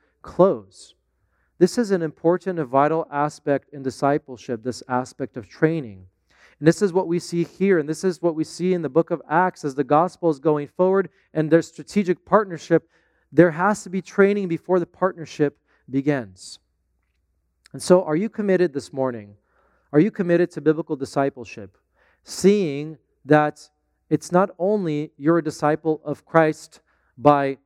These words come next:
sharing the gospel and by growing as a believer, but you're a disciple of Christ by duplicating and training others to do the same work. I want to close with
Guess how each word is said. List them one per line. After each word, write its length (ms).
sharing 380
the 80
gospel 500
and 80
by 120
growing 440
as 140
a 40
believer, 680
but 200
you're 100
a 60
disciple 500
of 140
Christ 420
by 240
duplicating 640
and 80
training 400
others 440
to 100
do 180
the 140
same 380
work. 380
I 60
want 100
to 40
close 560
with 200